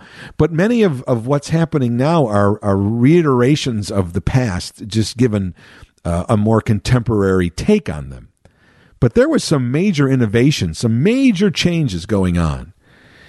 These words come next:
in the fifties and sixties that created a, a, not even a, a gap. It was a, it was a, it was a canyon. <laughs> It was a generation canyon.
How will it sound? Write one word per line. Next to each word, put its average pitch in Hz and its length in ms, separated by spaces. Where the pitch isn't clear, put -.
in 110 100
the 101 80
fifties 101 420
and 87 120
sixties 85 400
that 85 180
created 110 380
a, 87 220
a, 90 160
not 127 220
even 90 220
a, 76 220
a 87 60
gap. 92 460
It 90 120
was 87 180
a, 73 120
it 90 100
was 82 240
a, 69 180
it - 60
was 92 100
a 82 60
canyon. 170 640
<laughs> - 60
It 208 40
was 170 100
a 147 60
generation 127 680
canyon. 185 520